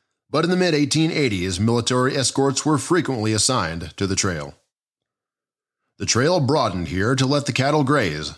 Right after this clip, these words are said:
but coalesced at the fords of Elk Creek near present Chanute and the Washita River, uh, south. Oh, blah. The trail broadened here to let the cattle graze,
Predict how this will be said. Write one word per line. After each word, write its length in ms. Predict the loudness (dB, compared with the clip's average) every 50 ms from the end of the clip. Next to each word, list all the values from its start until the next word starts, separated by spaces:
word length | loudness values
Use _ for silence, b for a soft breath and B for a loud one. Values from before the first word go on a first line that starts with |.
| -6 -4
but 160 | -2 -2 0
coalesced 560 | 0 2 2 2 4 2 2 0 0 -2 -2
at 80 | -4 -4
the 60 | -4
fords 400 | -2 0 2 2 4 4 4 2
of 100 | 2 2
Elk 240 | 2 0 -2 -4 -4
Creek 480 | -2 0 2 2 0 -2 -4 -10 -14 _ _ _ _
near 160 | 0 0 0
present 420 | 0 2 2 2 2 2 0 0 0
Chanute 520 | 0 2 2 4 2 2 0 -2 -6 -8 b b b b b b b b
and 180 | -2 0 0 2
the 80 | 2
Washita 540 | 2 2 0 0 0 0 0 0 2 2 2
River, 380 | 2 2 2 2 2 0 0 -2
uh, 80 | -4 -2
south. 380 | 0 0 2 2 0 -2 -6 -8
Oh, 140 | -12 -12 -12
blah. 520 | -12 -16 -18 -14 -12 -12 -10 -10 -12 -14 -18 -20 -20 _ _ _ _ _ _ _ _ _ _ _ _ _ _ _ _ _ _ _ _ _ _ _ _ _ _ _ _ _ _ _ _
The 100 | -6 -4
trail 340 | 0 0 2 2 2 2 2
broadened 520 | 2 2 2 2 2 0 0 -2 -4 -4 -4
here 260 | -4 -2 0 0 0
to 100 | 0 2
let 220 | 2 0 0 0
the 60 | -2
cattle 300 | 0 0 0 2 2 0
graze, 560 | 2 2 0 0 0 -2 -4 -4 -6 -6 -8